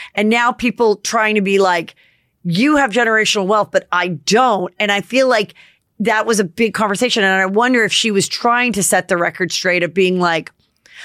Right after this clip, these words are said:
"Look, I've had some really great things in my life, but I've also had some things that I suffered with. And I wanna make sure everyone knows that I didn't have this charmed life," because people with charmed life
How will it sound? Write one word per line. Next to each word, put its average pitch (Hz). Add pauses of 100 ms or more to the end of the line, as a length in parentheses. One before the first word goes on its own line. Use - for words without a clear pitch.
(140)
"Look, 302
I've 208
had 226
some 214
really 196
great 170
things 226
in 226
my 185
life, 160
but 220
I've 208
also 214
had 190
some 170
things 175
that 175
I 160
suffered 190
with. 156 (480)
And 185
I 202
wanna 240
make 226
sure 226
everyone 202
knows 202
that 190
I 185
didn't 220
have 208
this -
charmed 175
life," 247
because 196
people 226
with 202
charmed 185
life 180